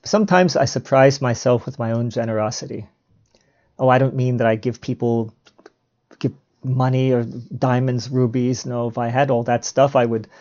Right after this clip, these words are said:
save it for my old age, <laughs> which is rapidly approaching. No, I mean other things. I mean with the advice I give them. I know there are many people out there that aren't quite satisfied in their job situation.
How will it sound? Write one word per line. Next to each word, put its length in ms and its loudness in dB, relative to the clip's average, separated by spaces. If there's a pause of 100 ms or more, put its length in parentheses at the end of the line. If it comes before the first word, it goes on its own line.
(240)
save 280 0
it 60 -2
for 120 -10
my 120 -2
old 220 2
age, 340 0 (280)
<laughs> 280 -6
which 200 -10
is 180 -10 (280)
rapidly 400 0
approaching. 520 4 (1120)
No, 100 4
I 100 8
mean 240 4
other 200 2
things. 240 -6
I 60 4
mean 200 0
with 140 2
the 120 2
advice 440 2
I 100 -4
give 260 -8
them. 220 -14 (460)
I 120 2
know 160 8
there 120 8
are 180 4
many 120 6
people 320 2
out 220 2
there 340 -4 (340)
that 120 2
aren't 160 -2
quite 240 2
satisfied 600 2
in 80 -4
their 100 -4
job 320 0
situation. 680 -8